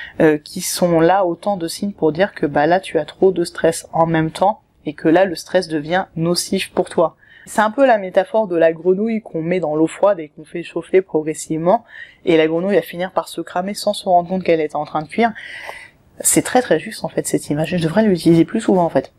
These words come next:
C'est vraiment ça. C'est, euh, trop de stress, trop de petits stress cumulés. Là, le stress devient un ennemi parce que trop de stress, ça devient nocif pour l'organisme. Quand tu as cinq minutes de stress, tu vas mobiliser tes ressources, ça va synthétiser du cortisol qu'il va falloir cinq heures pour éliminer pour cinq minutes et c'est un effet cumulé.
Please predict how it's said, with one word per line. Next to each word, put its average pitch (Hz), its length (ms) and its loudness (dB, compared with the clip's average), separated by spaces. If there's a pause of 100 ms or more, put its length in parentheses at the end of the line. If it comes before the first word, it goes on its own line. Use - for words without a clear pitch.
(320)
C'est - 180 2
vraiment 220 320 0
ça. - 240 -4 (160)
C'est, - 480 2
euh, 165 140 4
trop 240 320 2
de 208 180 0
stress, - 420 0
trop 247 300 0
de 202 160 -2
petits 208 460 -4
stress - 580 -2 (200)
cumulés. 214 600 2 (640)
Là, 180 200 4
le 165 100 2
stress 175 300 0
devient 160 240 0
un 160 100 0
ennemi 180 240 2
parce - 240 -2
que - 80 -6
trop - 260 -2
de 165 120 2
stress, - 240 -2
ça 165 100 -2
devient 156 180 -2
nocif 165 360 -4
pour 160 160 2
l'organisme. 160 420 -2
Quand 196 80 -6
tu - 160 0
as 208 80 4
cinq 220 240 -2
minutes 208 300 -2
de 190 100 -2
stress, 202 240 0
tu - 140 0
vas 170 40 4
mobiliser 175 540 -2
tes 175 140 0
ressources, 175 320 -4
ça 156 100 2
va 160 100 2
synthétiser 165 600 -4
du 147 160 -10
cortisol 165 600 -2
qu'il - 160 -6
va 156 80 0
falloir 160 380 -2
cinq - 320 -6
heures 202 140 2
pour 160 260 -2
éliminer 170 480 0
pour 151 180 -4
cinq 156 200 -2
minutes 160 280 0
et 147 60 4
c'est - 320 -4
un 147 80 2
effet 156 220 -2
cumulé. 170 500 4